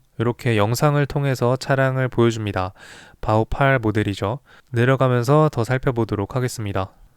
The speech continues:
미래 우주선에서 영감을 받아 디자인이 되었다고 하는데요. 이렇게 동영상도 볼 수 있습니다.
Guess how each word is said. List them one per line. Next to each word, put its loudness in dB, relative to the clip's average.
미래 2
우주선에서 0
영감을 0
받아 -2
디자인이 -2
되었다고 -4
하는데요. -4
이렇게 -2
동영상도 0
볼 -2
수 -6
있습니다. -6